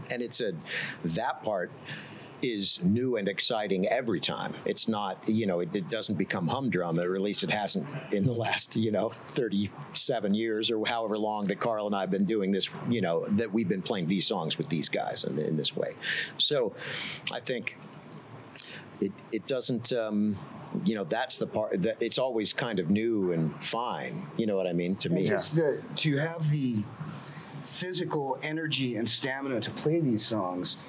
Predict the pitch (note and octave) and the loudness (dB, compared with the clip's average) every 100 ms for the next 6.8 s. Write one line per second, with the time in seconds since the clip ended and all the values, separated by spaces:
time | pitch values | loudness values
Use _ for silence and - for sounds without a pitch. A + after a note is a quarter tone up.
0 | - - C3 B2 A#2 A2+ G#2 - C#3+ C#3+ | -16 -6 -4 -2 0 0 0 -2 -4 -2
1 | B2+ A2+ G2+ G2 G#2+ A2+ B2+ C#3 B2+ - | -2 0 -2 -2 0 2 0 0 0 2
2 | F#2 D#2+ C#2+ - - G2+ - - B2+ B2 | 2 0 -2 -4 -4 0 0 0 0 2
3 | A2 G3 G#2+ D#3+ B2 A#2+ C3+ C#3 B2+ A#2+ | 4 2 2 0 0 0 -2 -2 0 0
4 | G#2 F#2+ G2 - A2 F#2 G2+ C3 B2+ F2 | 0 0 -2 0 0 0 -4 -4 -2 -4
5 | - - - - - - A2+ A#2 - B2+ | -6 -14 -16 -16 -16 -6 0 2 4 4
6 | B2 C3+ A2+ - B2+ B2+ B2 | 2 2 0 0 0 2 0